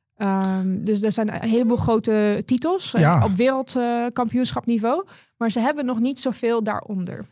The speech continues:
Speaker 1: Nou, is dat
Speaker 2: Precies.
Speaker 1: natuurlijk in, in het Midden-Oosten niet helemaal ongebruikelijk, dat ze veel wereldtitels hebben, maar niks daaronder.
Speaker 2: Ja.
Speaker 1: Maar natuurlijk, eh, in Saudi-Arabië, eh, dat, dat plan, wat misschien mensen wel eens van gehoord hebben, dat heet Vision twenty thirty. Dus in
Speaker 2: Mhm.
Speaker 1: twintig dertig heeft Saudi-Arabië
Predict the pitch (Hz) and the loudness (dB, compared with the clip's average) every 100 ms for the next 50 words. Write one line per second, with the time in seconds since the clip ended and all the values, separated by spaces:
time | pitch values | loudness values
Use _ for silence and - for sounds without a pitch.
0 | _ 220 214 233 - 262 247 254 240 - | _ -2 0 2 2 0 -2 -2 -4 -4
1 | 226 220 - 214 214 208 208 214 214 202 | -4 -4 -4 -2 -2 -2 -2 -2 0 0
2 | 208 - 214 202 208 208 208 220 226 - | -2 -2 -2 -2 0 0 2 2 0 -2
3 | 226 214 202 220 240 277 - 220 - 202 | -4 -2 -2 -2 -2 -4 -6 -6 -4 -4
4 | 196 _ _ _ _ - 202 208 208 202 | -4 _ _ _ _ -2 2 2 0 -4
5 | 208 208 214 196 196 190 196 - - 214 | -6 -6 -4 -2 -2 -2 -2 -4 -4 -2
6 | 240 277 349 202 110 120 - _ 208 220 | -2 -2 -2 0 0 0 -6 _ -2 0
7 | 262 277 233 220 247 240 254 - - 214 | 2 2 0 0 0 0 -2 -8 -6 -4
8 | 202 220 208 220 214 208 214 226 233 226 | -2 -2 0 2 2 2 0 0 0 -2
9 | - 214 202 196 196 - 214 196 - - | -4 -4 -2 -4 -6 -8 -8 -8 -6 -2
10 | 226 311 269 233 226 - 233 226 220 214 | -2 -2 -4 -6 -4 -4 -2 -2 -2 -2
11 | 208 - 202 202 202 220 190 190 175 202 | -4 -2 -4 -4 -4 -4 -4 -4 -4 -2
12 | 196 190 180 - 196 190 185 - 214 240 | 0 0 -2 -4 -4 -2 -4 -4 -4 -4
13 | 277 285 123 117 180 226 208 175 208 240 | -6 0 4 6 4 2 -2 0 -2 -2
14 | 254 - 214 - 214 208 202 196 202 190 | -6 -4 -4 -2 -2 0 0 0 0 -2
15 | 190 | -2